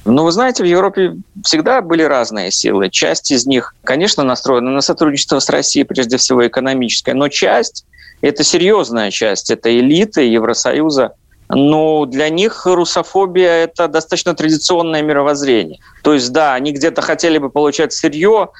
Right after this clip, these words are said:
но не хотели бы, чтобы Россия укреплялась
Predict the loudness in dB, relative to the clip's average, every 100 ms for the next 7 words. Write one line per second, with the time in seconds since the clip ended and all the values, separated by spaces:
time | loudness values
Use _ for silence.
0 | -4 0 0 0 0 0 0 -2 -4 -2
1 | 0 0 0 0 2 2 0 -4 -4 -2
2 | 0 0 -2 -6